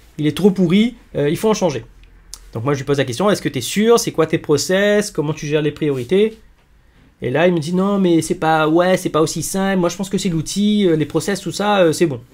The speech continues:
Au final non, c'est pas bon du tout. En lui posant quelques questions, on voit bien qu'il a pas de process, qu'il a, c'est pas un problème d'outil.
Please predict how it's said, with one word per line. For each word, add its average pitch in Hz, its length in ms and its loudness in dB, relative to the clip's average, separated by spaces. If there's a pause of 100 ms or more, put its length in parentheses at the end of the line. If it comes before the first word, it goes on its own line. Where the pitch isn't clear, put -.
(400)
Au 113 60 -8
final 151 240 0
non, 147 80 0
c'est 135 140 -6
pas 123 100 -4
bon 135 140 0
du 143 100 -2
tout. 143 160 -4
En 120 80 -6
lui 127 80 -6
posant 139 240 -2
quelques 143 260 -2
questions, 131 240 -2
on 165 40 2
voit 147 120 2
bien 147 140 0
qu'il 143 140 -6
a - 20 0
pas 131 100 -6
de 127 60 -16
process, 160 460 0 (280)
qu'il 139 180 -2
a, 135 140 0
c'est - 140 -4
pas 185 120 2
un 196 60 2
problème 180 280 4
d'outil. 156 280 -6